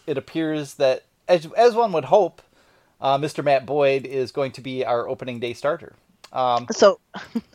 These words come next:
Speaker 1: Ron
Speaker 2: I
Speaker 1: Gardenhire
Speaker 2: want
Speaker 1: did not confirm this a hundred percent, but he, he, what is that, a, um, there's a non-denial denial, and then there's, this must be a non-confirmed con-, confirmation.
Speaker 2: Yeah. A Gardenhire-ism. What did he say? He said,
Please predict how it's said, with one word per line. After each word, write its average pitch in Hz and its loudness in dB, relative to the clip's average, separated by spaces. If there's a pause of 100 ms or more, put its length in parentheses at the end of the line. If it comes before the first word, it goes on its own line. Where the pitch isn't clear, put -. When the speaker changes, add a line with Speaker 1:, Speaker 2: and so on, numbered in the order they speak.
(140)
Speaker 1:
Ron 233 8
Speaker 2:
I 170 10
Speaker 1:
Gardenhire 214 8
Speaker 2:
want - 4
Speaker 1:
did 185 2
not 190 4
confirm 175 -6
this 120 -6
a 139 -4
hundred 143 0
percent, 123 -2
but 160 2
he, 160 -8 (120)
he, 170 -4
what 165 -4
is 143 -6
that, 139 2
a, 123 0
um, 113 -2
there's 135 -8
a 117 -2 (400)
non-denial 135 -4
denial, 131 -2
and 120 -8
then 117 -8
there's, 110 -8
this 135 -12
must 131 -6
be 131 -4
a 113 2
non-confirmed 123 -6
con-, 127 -12
confirmation. 135 -8 (680)
Speaker 2:
Yeah. 208 4 (760)
A 185 -2
Gardenhire-ism. 180 0
What 208 4
did 202 2
he 214 2
say? 196 4
He 214 -2
said, 185 2